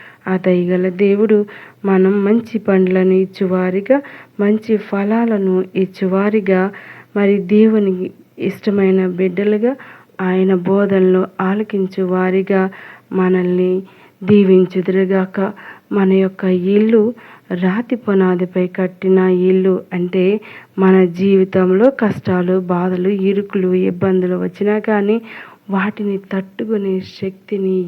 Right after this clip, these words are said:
ఇవ్వమని అనుదినం ప్రభు సన్నిధిలో గోజాడాలి, అడగాలి. మరి అటువంటి సమయంలో ప్రభు మనతో ఉంటారని మనకు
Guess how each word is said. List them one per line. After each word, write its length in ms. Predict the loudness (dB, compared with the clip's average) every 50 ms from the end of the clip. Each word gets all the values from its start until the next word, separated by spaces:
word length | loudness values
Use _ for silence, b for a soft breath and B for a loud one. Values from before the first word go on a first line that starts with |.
| -6
ఇవ్వమని 680 | -6 -6 -6 -4 -6 -4 -4 -4 -2 0 0 0 -2 -2 -6 B B B B B B _ _ -8
అనుదినం 680 | -6 -4 -4 -4 -4 -2 -2 -2 -2 -2 -2 -4 -4
ప్రభు 480 | -6 -8 -8 -6 -6 -6 -6 -6 -8 -10
సన్నిధిలో 760 | -8 -8 -6 -4 -2 -2 0 0 0 -2 -2 0 0 0 0 0 0 -2 -6 B B B B B _ -10
గోజాడాలి, 1000 | -8 -4 -2 0 2 2 2 0 0 -2 -2 -2 -2 -4 -4 -4 -4 -4 -4 -4 -6 -8 -14 _ _ -12
అడగాలి. 580 | -10 -8 -6 -6 -6 -6 -6 -6 -6 -6 -8 -10 b b b b b b b b b b -10
మరి 220 | -8 -6 -6 -6
అటువంటి 600 | -6 -8 -10 -10 -8 -6 -4 -4 -4 -4 -6 -8 -10
సమయంలో 680 | -10 -10 -8 -6 -6 -4 -4 -4 -4 -2 -2 -2 -4 -4 -6 -8 B B B B B B _ -8
ప్రభు 300 | -6 -6 -4 -4 -4 -4
మనతో 600 | -4 -2 -2 -2 -2 -2 -4 -4 -4 -4 -4 -4 -4
ఉంటారని 880 | -4 -4 -6 -6 -8 -8 -8 -8 -8 -6 -6 -6 -4 -4 -4 -4 -6 -8 B B B B B B B _ -6
మనకు 400 | -4 -2 -2 -2 -4 -4 -6 -8